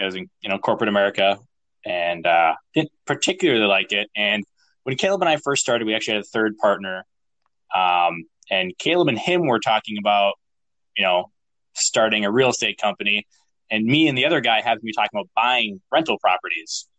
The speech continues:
Uh, so we, he kinda got all of us together in a room, was like, "Hey, we're, we're all having really similar conversations. Let's kinda do it all together." Uh, so we ended up, we, we, you know, we, we invested in real estate together. We started the real estate company together.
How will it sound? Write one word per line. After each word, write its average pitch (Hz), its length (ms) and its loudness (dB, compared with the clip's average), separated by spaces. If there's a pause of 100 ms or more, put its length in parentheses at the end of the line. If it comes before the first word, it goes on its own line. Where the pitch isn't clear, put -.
(460)
Uh, 95 460 2
so 120 160 -6
we, 113 220 0
he 127 160 -6
kinda 117 240 -2
got 110 280 2
all 110 180 4
of 107 100 -8
us 110 200 -8
together 104 300 -2
in 101 60 -4
a 101 40 -4
room, 113 140 -4
was 101 80 -6
like, 101 140 -4
"Hey, 151 180 -4
we're, 110 160 -6 (180)
we're 170 160 4
all 190 100 6
having 165 260 0
really 139 380 0
similar 127 520 -2
conversations. 107 920 -4
Let's 107 480 -10
kinda 107 340 -2 (280)
do 110 160 2
it 113 60 4
all 110 160 4
together." 98 480 -4 (560)
Uh, 92 480 4
so 95 400 0 (1120)
we 104 100 2
ended 104 160 0
up, 104 200 0
we, 110 160 0
we, 107 140 -4
you 101 40 0
know, 101 100 0
we, 98 120 -4
we 101 120 -2
invested 113 440 -2
in 113 40 -6
real 113 100 -2
estate 110 260 -4
together. 107 420 -2
We 95 100 -8
started 101 240 -4
the 98 60 -6
real 107 140 0
estate 104 280 -2
company 101 380 -2
together. 101 480 0